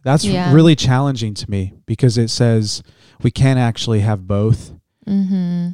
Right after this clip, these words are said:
Speaker 1: And I think our, I think Commonplace, the community that Courtney and I lead, could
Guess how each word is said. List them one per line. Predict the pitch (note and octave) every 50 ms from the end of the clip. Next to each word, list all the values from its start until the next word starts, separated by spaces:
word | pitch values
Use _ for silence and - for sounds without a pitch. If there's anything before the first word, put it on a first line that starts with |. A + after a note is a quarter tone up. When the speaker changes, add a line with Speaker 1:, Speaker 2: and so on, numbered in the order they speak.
| - -
Speaker 1:
And | C3 A2 G#2+ G#2 G#2 G2+ G2+ G2 F#2+ - _ _ -
I | B2+ C3 C#3 B2+
think | - - D3 C3 A#2+ A#2 - - - - - - - - - - _ _ _ _ _ _ _ _ _ _ _ _ _ _ _ -
our, | - B2 C3 C#3+ D3 - _ -
I | - C#3+ D#3
think | - F#3+ E3+ -
Commonplace, | - - - D#3+ E3 E3+ E3+ D#3 B2+ - - B2 A2+ G#2+ G#2+ G#2+ - - - - - - - - _ _ _ _ _ _
the | _ B2+ A#2+
community | A2 - A#2+ B2+ C3 C3+ C3+ C3 B2+
that | B2 A2+ A2 -
Courtney | - - C3+ B2+ A#2+
and | A#2+ A2+
I | G#2+ G#2+
lead, | G#2 G#2+ G#2 G2+ - _ _ _ _ _ _ _ _ _ _ _ _ _ _ -
could | - D#3+ D#3 D3+